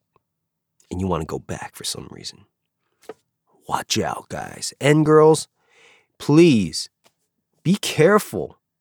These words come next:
to go back to those places that you have left. I'm not saying just to ignore them and just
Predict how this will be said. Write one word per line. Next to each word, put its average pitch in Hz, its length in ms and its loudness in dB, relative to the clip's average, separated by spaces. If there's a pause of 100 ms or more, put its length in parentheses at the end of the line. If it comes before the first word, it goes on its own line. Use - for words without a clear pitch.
(1200)
to - 80 -6
go 139 220 4
back 120 560 -2 (340)
to 123 120 -2
those 113 320 6
places - 720 -2 (540)
that - 180 -12
you 110 80 -2
have 95 240 -6
left. 78 440 -8 (1500)
I'm 113 80 -2
not 160 160 2
saying 196 420 6
just 160 240 0
to - 140 -6
ignore 127 480 6
them 175 320 6
and 127 80 4
just 117 200 -4